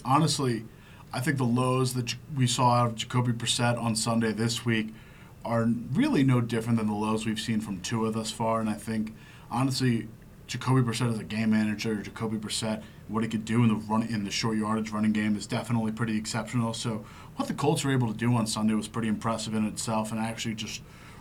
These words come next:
really be able to wreck things from a game plan perspective. But yeah, the Colts really needed this win.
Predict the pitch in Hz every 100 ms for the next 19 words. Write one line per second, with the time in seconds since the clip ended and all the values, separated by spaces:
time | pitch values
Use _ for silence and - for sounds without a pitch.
0 | 120 143 156 131 131 131 110 92 113 120
1 | - 117 107 107 107 104 113 117 117 110
2 | 104 - 117 110 113 110 107 127 147 -
3 | - 180 - - 110 107 135 147 127 117
4 | 117 110 104 98 104 110 101